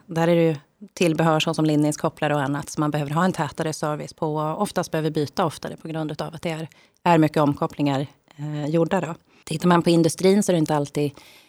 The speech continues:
möjlighet att det finns en reservtrafo och annat, så att, ehm, blir det ett stopp så blir det oftast ett kostsam-,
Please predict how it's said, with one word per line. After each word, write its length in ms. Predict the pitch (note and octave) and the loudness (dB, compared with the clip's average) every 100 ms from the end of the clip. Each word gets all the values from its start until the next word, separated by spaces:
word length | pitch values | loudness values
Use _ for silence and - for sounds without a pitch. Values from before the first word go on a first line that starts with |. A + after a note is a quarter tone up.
| _ | _
möjlighet 560 | F3 E3+ D#3+ D3+ D#3+ D3 | 4 6 6 4 0 -2
att 60 | D3 | -4
det 60 | |
finns 260 | D#3 C#3+ - | 0 0 0
en 180 | C#3+ C3+ C#3 | 0 -2 -2
reservtrafo 1400 | D3+ D3+ - D#3+ D3+ D3 - E3+ F#3 G3+ - - D3 C#3 D3 | -2 0 2 2 2 -2 -2 2 4 2 0 -4 -2 -4 -4
och 160 | E3 | -2
annat, 360 | D3+ C#3 D3 D3+ | 0 0 -2 -4
så 100 | - | -6
att, 300 | D#3 - - _ _ _ _ - | -6 -8 -20 _ _ _ _ -2
ehm, 400 | D3 C3+ C#3 C#3 - | 0 2 0 0 -6
blir 340 | D#3+ E3+ F#3 | 0 4 6
det 80 | F#3+ | 4
ett 140 | D#3+ | 2
stopp 400 | - - D3 - | -2 -2 -4 -4
så 560 | - - - C#3+ C3 C3 B2+ | -16 -14 -6 -2 -2 -4 -6
blir 220 | D#3+ D#3 | -2 0
det 60 | D3+ | 2
oftast 320 | C#3+ - - | 0 -4 -6
ett 140 | C3+ - | -8 -4
kostsam-, 800 | D#3 - - - F#3 E3+ D3 | -4 -4 -12 -6 0 2 0